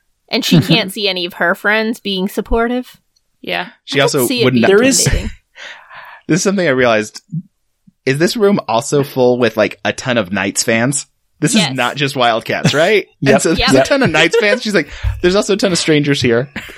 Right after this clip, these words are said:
Speaker 3: And, and the Knights fans, I wonder
Speaker 4: They're
Speaker 3: what's
Speaker 4: like,
Speaker 3: going
Speaker 4: Why
Speaker 3: on
Speaker 4: do
Speaker 3: in their mid-, why are we,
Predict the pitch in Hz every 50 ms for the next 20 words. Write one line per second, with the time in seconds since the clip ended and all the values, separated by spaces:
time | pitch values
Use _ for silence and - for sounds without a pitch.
0 | - - - - - - - - - - 311 302 294 - - 330 285 285 311 277
1 | 302 311 370 - - - 302 269 240 214 - - 247 220 214 - 254 285 311 392
2 | 359 240 185 - - 175 269 269 269 - 240 262 370 269 262 269 277 285 370 320
3 | 247 - 214 220 233 214 254 440 554 571 480 453 370 330 285 -